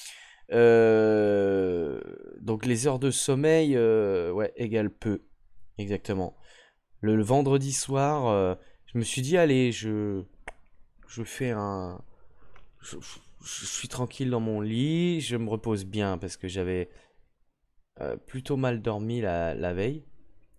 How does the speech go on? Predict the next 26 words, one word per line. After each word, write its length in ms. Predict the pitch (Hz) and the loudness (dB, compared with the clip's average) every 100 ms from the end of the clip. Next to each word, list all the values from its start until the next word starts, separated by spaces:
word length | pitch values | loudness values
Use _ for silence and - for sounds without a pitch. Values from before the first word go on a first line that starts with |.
| _ _ | _ _
donc 180 | 92 85 | -12 -6
de 80 | 90 | -2
la 400 | 82 85 78 85 | 0 -2 -2 -4
nuit 160 | 95 | -6
du 140 | 87 85 | -8 -8
jeudi 280 | 87 85 87 | -8 -6 -6
au, 140 | 82 | -6
au 160 | - 80 | -8 -10
vendredi. 440 | 82 82 92 135 - - - - _ _ - | -8 -6 -8 -10 -14 -20 -20 -20 _ _ -10
Le 360 | 82 95 113 117 | -4 0 0 -2
truc 400 | - 143 170 - | -4 -2 -2 -4
c'est, 180 | - | -4
hey, 240 | 135 214 220 | 0 2 4
salut 320 | - 214 269 | 6 6 6
Mida, 480 | 254 226 233 226 208 | 6 10 12 12 10
comment 180 | 170 170 | 6 4
vas-tu ? 380 | 165 175 165 - _ - - _ _ _ _ _ - - - - - _ - | 2 0 -4 -6 _ -20 -20 _ _ _ _ _ -12 -12 -18 -20 -20 _ -2
Euh, 1000 | 117 110 110 110 107 101 92 87 85 90 | 2 4 4 4 2 -2 -6 -8 -8 -8
content 420 | 139 139 139 147 | -4 -4 -2 -4
de 60 | |
te 120 | 135 139 | -2 -2
revoir, 640 | 127 127 139 127 101 95 | 0 2 2 0 -2 -4
ça 140 | - | -6
fait 200 | 98 107 | -8 -4
longtemps, 420 | 95 120 135 110 | -4 -4 -6 -6
hein. 120 | 78 | -8